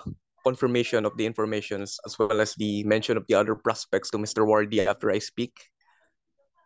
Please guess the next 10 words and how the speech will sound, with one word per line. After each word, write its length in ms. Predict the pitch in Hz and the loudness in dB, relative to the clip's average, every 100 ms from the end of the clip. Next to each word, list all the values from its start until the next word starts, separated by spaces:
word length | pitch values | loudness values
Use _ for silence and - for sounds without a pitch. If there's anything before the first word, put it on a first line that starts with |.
| _ _ - - - | _ _ -20 -16 -4
He 600 | 156 156 147 156 151 139 | 0 0 -2 -2 0 2
was 300 | 131 131 - | 2 0 -2
a 160 | 120 117 | 0 2
top 180 | - 147 | 0 0
scorer 460 | - 123 110 98 - | 0 4 4 2 0
for 120 | 117 | 0
an 300 | 92 113 110 | 2 2 -2
international 680 | 117 123 123 123 117 - 113 | -4 -2 0 0 -4 -4 -4
school 280 | 110 - 120 | -4 -4 -4
here. 360 | 113 95 87 | -2 -4 -4